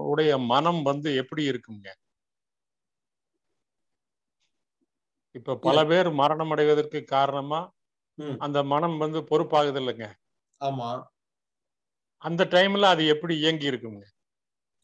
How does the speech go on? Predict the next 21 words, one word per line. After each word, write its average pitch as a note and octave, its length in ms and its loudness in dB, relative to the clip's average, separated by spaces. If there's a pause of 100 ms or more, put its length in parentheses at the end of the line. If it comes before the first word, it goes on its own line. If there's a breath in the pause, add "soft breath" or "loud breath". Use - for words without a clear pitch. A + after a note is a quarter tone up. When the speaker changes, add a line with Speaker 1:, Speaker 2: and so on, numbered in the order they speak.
(460)
Speaker 2:
அதான், D#3 200 -10
ஆக்சுவலா F#3 360 -2
அவங்க E3 220 0
வந்து F#3+ 260 -6
உள்ளுக்குள்ள A3+ 480 -6
அந்த F3+ 140 -2
வஞ்சம் G3 380 -2
தானே F#3+ 180 0
அது. - 260 -10 (140)
அதாவது E3 340 0 (720)
அங்க C3 120 -8
அக C3 280 -2
Speaker 1:
ம், - 20 0
ம். - 60 -10
Speaker 2:
போராட்டம் A3 460 0
தான் A3 120 4
அவங்களுக்கு F#3 340 0
வந்து F3+ 200 2 (840)
வெளியே G#3+ 260 2
செயலா G3 360 2
மாறுது. D#3+ 380 -2